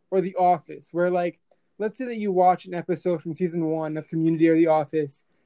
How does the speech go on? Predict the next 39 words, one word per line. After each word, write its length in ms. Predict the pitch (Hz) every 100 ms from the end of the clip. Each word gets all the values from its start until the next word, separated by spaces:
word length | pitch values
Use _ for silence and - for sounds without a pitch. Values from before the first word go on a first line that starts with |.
| _ _
and 140 | 190 196
then 100 | 196
you 100 | 190
watch 260 | 190 185
an 60 | 185
episode 380 | 180 165 180 -
from, 160 | 170
like, 180 | 165 156
season 300 | - 156 160
six 480 | - - 170 147 -
or 80 | 143
five 480 | 175 160 156 135 - _ _ _
from 100 | - 170
either 220 | 165 156
show. 440 | - 185 156 135 _ _ _ _ _ _ -
The 560 | 160 175 185 190 175 160
show 280 | - 220 240
that 220 | 240 -
you 140 | 208
originally 400 | 170 170 - 202
saw 420 | 180 - 196 208 202
from 200 | 180 175
that 200 | 170 -
first 280 | 180 180
season 440 | - 180 175 208 190 _ _ _ _ -
is 200 | 214 180
not 380 | 190 190 190
gonna 200 | 175 175
be 120 | 165 170
the 140 | 156
same 300 | 180 170 151
show 340 | - 180 151
because 340 | 143 147 180 151
there 120 | 175
are 40 |
characters 400 | 170 180 175 170
that 160 | 165 160
are 100 | 151
new, 500 | 156 185 214 214